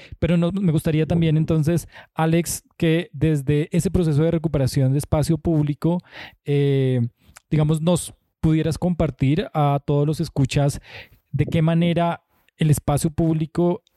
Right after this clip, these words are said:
es un elemento central en ese proceso,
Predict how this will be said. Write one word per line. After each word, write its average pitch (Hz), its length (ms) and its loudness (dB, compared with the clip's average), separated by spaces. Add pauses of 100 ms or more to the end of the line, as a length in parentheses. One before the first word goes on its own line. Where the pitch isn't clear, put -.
(380)
es - 320 2
un 156 200 2
elemento 147 500 0
central 139 520 0
en 170 100 2
ese 131 180 0
proceso, 131 640 0